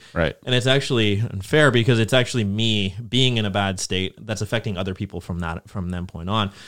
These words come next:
Speaker 1: Right.
Speaker 2: If I'm in a good state and I can be aware of that, then when other people come into my world and they are in this weird state and they're throwing, you know, saying stuff at you or acting kinda weird or shitty,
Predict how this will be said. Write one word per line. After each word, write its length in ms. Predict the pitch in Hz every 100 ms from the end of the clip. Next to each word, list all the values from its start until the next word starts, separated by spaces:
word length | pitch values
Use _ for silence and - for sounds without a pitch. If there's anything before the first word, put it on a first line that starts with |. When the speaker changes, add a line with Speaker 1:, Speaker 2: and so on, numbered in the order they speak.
| -
Speaker 1:
Right. 120 | - -
Speaker 2:
If 120 | -
I'm 140 | 127 175
in 60 | 143
a 40 |
good 160 | 120 104
state 200 | - 110
and 100 | 101
I 100 | 104
can 160 | 113
be 100 | 98
aware 260 | 95 98 117
of 100 | 101
that, 260 | 98 95 92 - -
then 140 | 107
when 120 | 101 101
other 160 | 139
people 240 | 131 110 107
come 200 | 113 104
into 180 | 98 95
my 200 | 98 113
world 440 | 98 95 95 101 -
and 180 | 117 110
they 120 | 117
are 100 | 113
in 100 | 113
this 200 | 107 95 110
weird 240 | 104 95
state 380 | - 131 135 -
and 100 | 117
they're 80 | 95
throwing, 460 | - 110 107 104 95 - - _ -
you 100 | 107
know, 220 | 95 98
saying 360 | - 110 113
stuff 280 | 113 120 107
at 60 | 110
you 240 | 107 110
or 80 | 101
acting 320 | 104 110 107
kinda 240 | 98 107 90
weird 420 | 98 113 113 101
or 60 |
shitty, 440 | 90 - 110 113